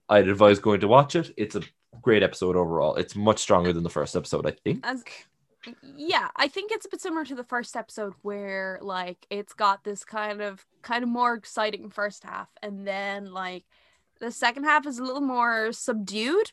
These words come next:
Speaker 2: but, like, still there's some interesting stuff that happens, but, you know, you kind of get, like, oh, kind of big moment here, and then, like, the rest of the episode is kind of,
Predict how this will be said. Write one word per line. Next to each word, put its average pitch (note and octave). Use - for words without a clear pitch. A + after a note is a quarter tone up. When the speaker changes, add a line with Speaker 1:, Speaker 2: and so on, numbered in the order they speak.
Speaker 2:
but, -
like, C#4
still F#4
there's D#4+
some F#4
interesting F4+
stuff C4+
that A#3
happens, G3+
but, F#3
you A#3
know, G3
you G#3
kind G#3+
of G3+
get, G3
like, F3+
oh, B3+
kind B3
of G#3
big A3
moment G3
here, G3+
and F#3+
then, F3+
like, E3
the G3
rest F3+
of F3+
the F3+
episode F3
is F3
kind F3
of, E3